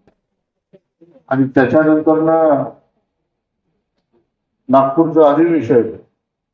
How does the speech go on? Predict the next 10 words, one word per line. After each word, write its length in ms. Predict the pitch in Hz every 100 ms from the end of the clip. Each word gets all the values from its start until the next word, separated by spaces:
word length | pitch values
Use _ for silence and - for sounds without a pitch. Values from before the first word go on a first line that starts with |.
| _ _ _ _ _ _ _ _ _ _ _
आणि 240 | 196 190 190 -
कदाचित 560 | 165 170 165 214 -
नेत्याच्या 480 | 170 160 170 165 170 160
मनामध्ये 500 | 156 185 170 156 156
असावं 540 | 135 147 147 139 107 - _ _ _ -
की 60 | 147
नव्या 340 | 139 156 165
आमदाराच्या 560 | 156 156 156 151 - 147
हस्ते 420 | 135 131 - 156 110 90 - _ _ _ -
हा 100 | -